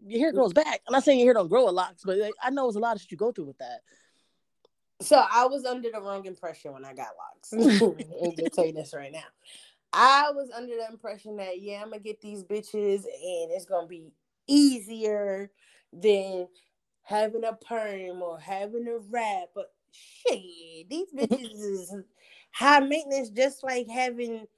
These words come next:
Speaker 1: No, they said that.
Speaker 2: a fucking wrap. Like, you, you
Speaker 1: Yeah.
Speaker 2: gotta definitely do your shit. But I'm one of those people where I don't, I don't do my shit often.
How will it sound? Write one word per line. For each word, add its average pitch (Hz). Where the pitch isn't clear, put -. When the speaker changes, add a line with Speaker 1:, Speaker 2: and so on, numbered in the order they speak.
Speaker 1:
No, 165
they 170
said 226
that. 139
Speaker 2:
a 202
fucking 277
wrap. 311
Like, 214
you, 277
you 277
Speaker 1:
Yeah. 156
Speaker 2:
gotta 254
definitely 247
do 247
your 277
shit. 240
But 202
I'm 240
one 269
of 247
those 233
people 214
where 190
I 175
don't, 190
I 147
don't 147
do 180
my 180
shit 180
often. 170